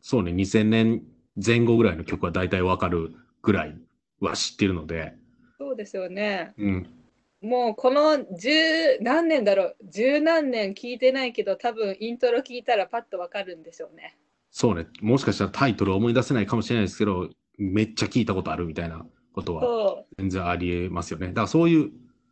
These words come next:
Speaker 1: そういうね、経験もね、できるんでね、ストリーミングでは。だから、ぜひやっ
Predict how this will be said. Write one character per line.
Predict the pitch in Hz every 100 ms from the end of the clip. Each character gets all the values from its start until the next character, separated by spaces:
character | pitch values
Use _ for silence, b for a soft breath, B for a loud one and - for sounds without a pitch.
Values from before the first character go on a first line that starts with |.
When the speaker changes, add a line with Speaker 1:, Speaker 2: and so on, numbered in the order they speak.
| _
Speaker 1:
そ | - - 180
う | 175
い |
う | 170 160 151
ね、 | 143 135
経 | - 135
験 | 127 131
も | 80
ね、 | 80
で | 80 98
き | -
る | 95
ん |
で | 78
ね、 | 85
ス | 101 -
ト |
リ | 85 82
ー |
ミ | 82
ン |
グ | 80
で | 76
は。 | 71 -
だ | 87
か | 82
ら、 | - _ _ _
ぜ | - 95
ひ | 82 71 _ _
や | 95
っ | 85